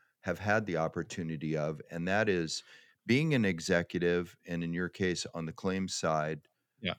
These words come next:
Speaker 1: um, uh, being in the C-suite on the claims side of a carrier, and
Speaker 2: Yeah.
Speaker 1: also, you know, having a kind of an equivalent level job at an insurtech. Share with us some of the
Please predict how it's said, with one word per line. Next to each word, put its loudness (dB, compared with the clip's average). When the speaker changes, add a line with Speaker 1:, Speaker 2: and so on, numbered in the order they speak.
Speaker 1:
um, -2
uh, 0
being 4
in 2
the 2
C-suite 2
on -4
the -4
claims -4
side -4
of -2
a -2
carrier, 2
and 0
Speaker 2:
Yeah. 4
Speaker 1:
also, 4
you 0
know, 0
having 0
a 0
kind -2
of -4
an -4
equivalent -2
level 0
job 0
at 0
an -2
insurtech. -2
Share 0
with 0
us 4
some 0
of 0
the -2